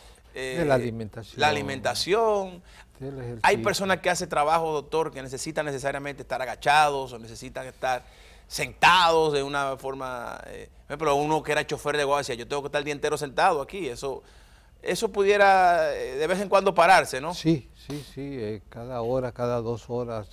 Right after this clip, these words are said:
Speaker 1: el, un, darle seis o siete vueltas a la, a la misma guagua.
Speaker 2: Sí, porque a
Speaker 1: Y,
Speaker 2: veces en
Speaker 1: y
Speaker 2: los aviones te recomiendan, por ejemplo, cuando hay vuelos así muy
Speaker 1: Para
Speaker 2: lar-,
Speaker 1: eso.
Speaker 2: muy, muy largos, de ocho, doce horas,
Speaker 1: Caminar.
Speaker 2: de vez en cuando pararse y caminar.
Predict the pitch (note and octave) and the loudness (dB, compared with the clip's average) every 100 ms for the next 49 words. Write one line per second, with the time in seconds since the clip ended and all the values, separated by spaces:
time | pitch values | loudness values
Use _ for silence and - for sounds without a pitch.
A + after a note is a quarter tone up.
0 | A#2 A2 A2+ G#2+ G#2 G2 F#2+ F#2 - G2 | -10 -8 -8 -12 -12 -12 -14 -16 -20 -18
1 | A2+ A2 A2 G2 G2 A#2 A#2+ A2+ G#2 - | -12 -12 -10 -10 2 2 2 -2 -6 -12
2 | A2+ - - - B2 C3 A#2+ - C3 A#2+ | -16 -16 -16 2 4 4 0 -2 -2 -2
3 | A2+ B2 A#2 A2 G#2+ G#2+ G2+ G#2 A2 A#2+ | 2 2 2 2 2 0 -4 -6 -6 -6
4 | G#2+ C#3 D#3+ - - G#2 - - - - | -4 -2 -4 -6 -16 -18 -18 -20 -20 -8
5 | F#3 G3+ G3 B3 B3+ A3 F#3 E3+ F3 B3 | 2 6 6 6 4 4 6 6 6 2
6 | B3 G3 F3 E3 E3 D3 C#3 C#3 D3+ - | 0 -2 -2 -2 -2 -4 -6 -6 -6 -6
7 | C#3 D3 F3+ G#3+ G3+ F3+ E3+ F3+ F3+ - | -6 -4 -2 2 2 2 -4 -4 -4 0
8 | C#3 A#2+ - C#3 E3+ F3+ D#3+ C3+ A#2+ A#2 | 0 0 -6 -8 -4 -4 -4 -6 -10 -8
9 | C#3+ D3 B2+ A#2 A2 A#2+ D3+ G2 G#2+ - | 2 4 4 0 -4 4 4 2 -6 -6
10 | D3 G2+ G#2 A2+ - - C#3 C#3+ C#3+ C#3+ | -6 -6 -10 -12 -8 0 2 4 2 0
11 | C#3+ A#2 D3+ D#3+ F#3+ - C3 C3 A#2 A2+ | 0 6 8 8 6 4 -4 -2 -4 -4
12 | E3 E3+ - | -6 -6 -10